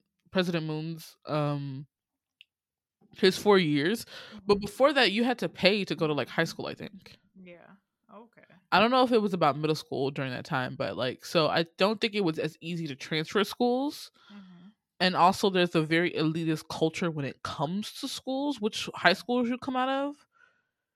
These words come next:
Speaker 1: or which schools you come out of in Korea. So I, I just don't think it was easy. Um, but yeah,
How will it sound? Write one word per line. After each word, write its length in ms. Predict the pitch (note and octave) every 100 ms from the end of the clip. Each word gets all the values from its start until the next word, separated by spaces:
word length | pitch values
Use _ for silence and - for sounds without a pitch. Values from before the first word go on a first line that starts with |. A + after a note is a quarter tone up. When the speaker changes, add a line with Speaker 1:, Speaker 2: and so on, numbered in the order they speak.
| _ _ _ _ _
Speaker 1:
or 140 | F3+ E3+
which 200 | F#3+ -
schools 360 | - D#3 F#3
you 80 | A#3+
come 180 | B3+ A#3+
out 120 | A#3+
of 240 | B3 B3 -
in 500 | A#3+ B3 B3 B3 B3 -
Korea. 460 | - B3+ B3 A#3+
So 180 | - G#3
I, 240 | E3 D3+ - _ -
I 80 | D#3+
just 200 | D#3+ -
don't 160 | D#3+
think 140 | D#3+ D3+
it 60 |
was 160 | C#3 C#3
easy. 520 | C2+ D#3+ G3 G#3+ A3+ - - _ - - _ _ -
Um, 680 | D#3+ D#3 D3+ D3 C#3+ C#3 - _ _ - F#3+
but 280 | F#3 F#3+ D#3+
yeah, 300 | G3 F#3+ C3